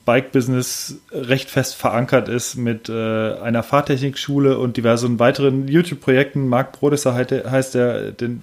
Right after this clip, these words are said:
kennt ihr vielleicht auch. Ähm, mit dem bin ich zur Schule gegangen im Bergischen Land und über ihn auch zum Biken gekommen, als er irgendwann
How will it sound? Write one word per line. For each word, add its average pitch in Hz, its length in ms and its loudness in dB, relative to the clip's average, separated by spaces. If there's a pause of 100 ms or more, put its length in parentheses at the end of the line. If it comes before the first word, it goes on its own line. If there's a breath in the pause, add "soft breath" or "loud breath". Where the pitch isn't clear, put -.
kennt 127 180 -2
ihr 123 40 -2
vielleicht 117 320 -4
auch. 117 300 -4 (1200 loud breath)
Ähm, 131 280 -4 (120)
mit 139 260 0
dem 156 280 4
bin 151 200 2
ich 151 440 -6
zur - 180 0
Schule 208 300 0
gegangen 151 320 2
im 135 80 -2
Bergischen 135 360 2
Land 131 420 0 (320)
und 127 540 -4 (720)
über 139 220 2
ihn 147 120 4
auch 139 120 4
zum 127 160 -2
Biken 123 240 2
gekommen, 120 480 -2
als 120 400 -4
er 120 340 0
irgendwann 123 880 0